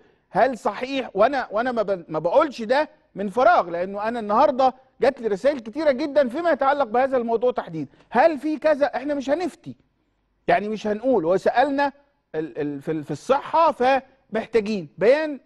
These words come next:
واضح ورسمي بحيث الناس ما تتفاجئش، بحيث الناس ما تتفاجئش، وترجع الحكومة تقول لك: "والله الإعلام مش مساعدنا في إن احنا نوضح الأمور للناس". احنا بنقول أهو، بنحذر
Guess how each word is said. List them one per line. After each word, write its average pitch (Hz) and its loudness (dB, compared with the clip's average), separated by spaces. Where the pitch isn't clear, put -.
واضح 220 2
ورسمي 233 0
بحيث 202 -6
الناس 254 -6
ما 247 0
تتفاجئش، 214 -6
بحيث 208 2
الناس 226 0
ما 220 -6
تتفاجئش، 202 -4
وترجع 233 0
الحكومة 240 -4
تقول 233 2
لك: 226 -2
"والله 202 2
الإعلام 226 0
مش 208 -8
مساعدنا 233 -2
في 185 -2
إن 196 0
احنا 233 0
نوضح 220 2
الأمور 220 -2
للناس". 220 2
احنا 214 -4
بنقول 240 2
أهو، 247 6
بنحذر 240 0